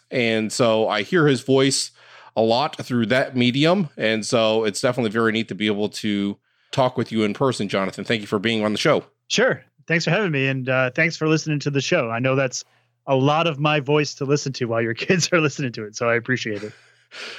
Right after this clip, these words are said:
Speaker 1: Actually, sometimes I wonder if it's me listening to it and then the kids just listening along, um, <laughs> sometimes. And so definitely enjoy it.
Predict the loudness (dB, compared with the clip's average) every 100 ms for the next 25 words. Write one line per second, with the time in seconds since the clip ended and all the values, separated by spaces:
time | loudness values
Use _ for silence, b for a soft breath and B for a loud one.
0 | B -2 0 2 2 4 4 4 2 4
1 | 2 2 0 2 2 2 2 0 2 4
2 | 4 0 2 0 2 0 2 0 2 0
3 | 0 2 4 4 0 -4 0 2 4 2
4 | 0 -2 -2 -2 0 0 -2 -4 -6 -2
5 | -2 0 0 0 0 2 2 4 2 -2